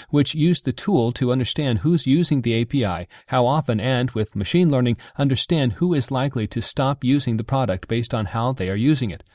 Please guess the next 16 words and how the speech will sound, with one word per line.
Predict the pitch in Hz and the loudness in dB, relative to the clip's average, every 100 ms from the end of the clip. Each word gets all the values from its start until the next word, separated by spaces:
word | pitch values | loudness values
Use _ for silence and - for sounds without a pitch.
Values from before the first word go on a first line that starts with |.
| _ - - | _ -20 -12
The | 139 | -2
tool | 254 220 | 2 2
can | 147 131 | 2 2
tie | 151 147 | 0 0
into | 131 - 113 - | 0 2 0 0
other | 131 139 | 0 0
business | 104 127 127 - | 0 -2 -2 -4
systems | 117 - 101 98 - | -4 -6 -8 -8 -6
like | 110 - | -4 -4
MailChimp | 107 117 131 - 113 117 - | -2 -2 -2 -2 -2 -2 -4
or | 95 | -6
a | 90 - | -8 -10
C | - 143 123 | -2 0 2
R | 110 | 2
M | 127 | 0
tool | 135 127 110 | 0 0 -2